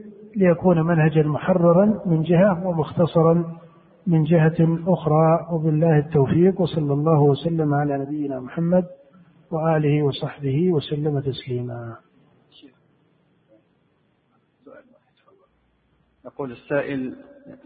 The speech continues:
Speaker 2: يا شيخنا الفاضل، لو أعدت مراتب الخلاف باختصار شديد.
Speaker 1: إما أن تكون المسألة مجمعا عليها، أو أن الخلاف فيها يكون شاذا،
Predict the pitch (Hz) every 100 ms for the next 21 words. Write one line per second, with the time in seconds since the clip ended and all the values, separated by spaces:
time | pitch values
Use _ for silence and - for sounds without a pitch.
0 | - _ - 117 117 135 - 131 127 -
1 | 127 123 117 - 127 127 120 135 - 123
2 | 127 127 127 107 - 123 113 120 - 117
3 | - 117 - 113 - - _ _ _ _
4 | _ _ - _ _ _ _ 185 185 147
5 | 139 143 175 151 139 147 175 160 147 151
6 | 165 165 135 151 135 - - - - -
7 | - - - - 139 175 180 208 220 -
8 | 170 160 160 160 127 - - - - -
9 | - - - - _ _ - 156 143 151
10 | 147 165 - 120 160 139 127 - - -
11 | - - - _ _ _ _ 156 131 -
12 | 170 143 - 170 180 190 214